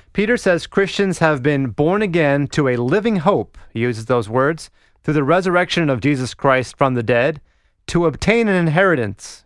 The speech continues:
again, key phrase, inheritance, "which is imperishable and undefiled and will not fade away.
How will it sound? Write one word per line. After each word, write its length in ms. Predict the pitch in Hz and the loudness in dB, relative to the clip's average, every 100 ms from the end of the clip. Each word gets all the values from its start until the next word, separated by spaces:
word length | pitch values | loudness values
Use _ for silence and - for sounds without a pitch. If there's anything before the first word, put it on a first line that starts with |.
| _ | _
again, 260 | 123 117 107 | 0 0 -2
key 200 | - 139 | -4 -4
phrase, 380 | - 127 131 117 | 0 0 0 -2
inheritance, 580 | 113 135 147 175 - - _ _ | 0 0 0 -4 -8 -20 _ _
"which 160 | 147 143 | -2 0
is 120 | 127 | 0
imperishable 840 | 143 123 139 156 160 196 208 214 - _ - | 0 2 2 2 2 0 0 0 -4 _ -6
and 100 | 135 | 0
undefiled 880 | 151 151 139 - 139 151 180 190 - | 2 2 0 0 2 4 2 0 -2
and 160 | 139 123 | -2 0
will 100 | 123 | 2
not 300 | 143 156 - | 2 0 0
fade 220 | 143 123 | -2 0
away. 460 | 120 120 110 151 | 0 2 2 -2